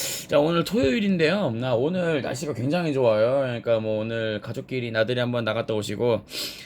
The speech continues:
아, 이제 또, 씨, 어제도 좀 아쉽게 됐죠. 아쉽게 생태찌개가 개 진상 옆차기 지랄을 해놨기 때문에, 에휴,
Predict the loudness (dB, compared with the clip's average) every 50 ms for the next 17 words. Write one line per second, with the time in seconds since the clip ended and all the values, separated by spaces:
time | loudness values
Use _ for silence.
0 | -20 -18 -10 -4 0 2 4 4 4 4 4 4 4 4 2 2 2 0 -2 -4
1 | -2 -2 0 0 2 2 2 0 -2 -6 -10 -14 -14 -16 -16 -18 -20 -20 -20 -20
2 | -20 -20 -20 -20 -20 -20 -20 -18 -12 -8 -6 -4 -4 -4 -4 -4 -4 -4 -2 -2
3 | -2 -2 -2 -2 -4 -6 -2 0 2 2 2 2 -2 -2 0 2 2 4 4 2
4 | 2 2 2 2 0 -2 -8 -4 0 4 4 6 6 6 4 2 2 0 -2 -6
5 | -12 -16 -20 -20 -14 -10 -8 -6 -6 -4 -6 -6 -6 -6 -6 -2 -2 0 2 4
6 | 4 4 4 4 0 0 2 2 2 2 0 -4 -4 -2 -2 -2 0 0 0 -2
7 | -2 -2 -4 -4 -2 -2 -2 0 0 0 0 -2 0 -2 -2 -2 -4 -6 -10 -12
8 | -6 -2 2 2 2 2 2 0 -2 -2 -2 -2 -2 -2 -2 -2 -4 -4 -6 -8
9 | -6 -2 -2 -2 -2 -2 -4 -4 -2 -2 -2 -2 -2 -4 -6 -8 -12 -20 -20 -20
10 | -20 -20 -20 -20 -20 _ -20 -20 -20 -20 -20 -20 -20 -20 -20 -20 -20 -20 -20 -20
11 | -20 -20 -20 -20 -20 -16 -10 -8 -6